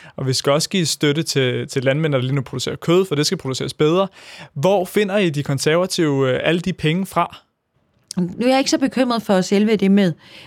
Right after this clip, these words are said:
Speaker 2: med omstilling af, til mad, fordi vi skal hele tiden have efterspørgsel på det,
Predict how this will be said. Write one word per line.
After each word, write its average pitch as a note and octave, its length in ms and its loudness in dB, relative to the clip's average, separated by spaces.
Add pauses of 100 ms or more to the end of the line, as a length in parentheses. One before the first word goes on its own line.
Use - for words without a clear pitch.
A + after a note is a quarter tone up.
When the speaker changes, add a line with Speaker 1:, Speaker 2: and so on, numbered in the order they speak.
Speaker 2:
med F#3 140 0
omstilling E3+ 640 2
af, F3 80 4 (200)
til E3 280 4
mad, D3+ 300 2
fordi F3+ 200 0
vi E3+ 100 2
skal G3+ 180 0
hele G#3 100 4
tiden F#3+ 240 0
have D3 60 0
efterspørgsel - 580 -6
på F3 220 0
det, F#3 120 0